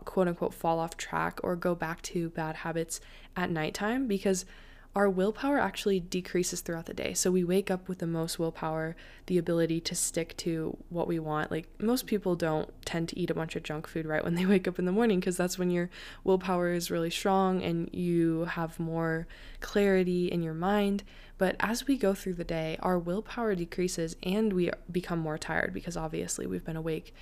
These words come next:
for more hours. And so when that happens, then the emotional show kind of takes over and our emotions start to play more of a role into our actions than our logical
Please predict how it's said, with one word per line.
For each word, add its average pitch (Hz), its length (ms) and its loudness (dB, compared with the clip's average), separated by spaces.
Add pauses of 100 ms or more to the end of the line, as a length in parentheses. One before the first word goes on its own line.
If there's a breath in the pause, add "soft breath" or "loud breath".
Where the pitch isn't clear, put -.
(260 loud breath)
for 190 100 0
more 175 240 2
hours. 175 500 4
And 180 160 0
so 190 100 2
when 202 160 2
that 175 180 -2
happens, 175 560 0 (460 loud breath)
then 226 420 4
the 190 100 4
emotional 170 960 2 (320)
show 156 520 0
kind 160 240 -2
of - 80 -10
takes - 320 -6
over 92 260 0
and - 180 -2
our 170 140 0
emotions 165 640 0
start 165 300 -2
to 160 280 -2 (520 loud breath)
play 180 260 6
more 165 240 2
of 165 80 -4
a 165 60 -4
role 165 320 -2
into 170 200 -4
our 165 140 -4
actions 254 600 0
than 170 240 2
our 170 280 0
logical 165 840 -4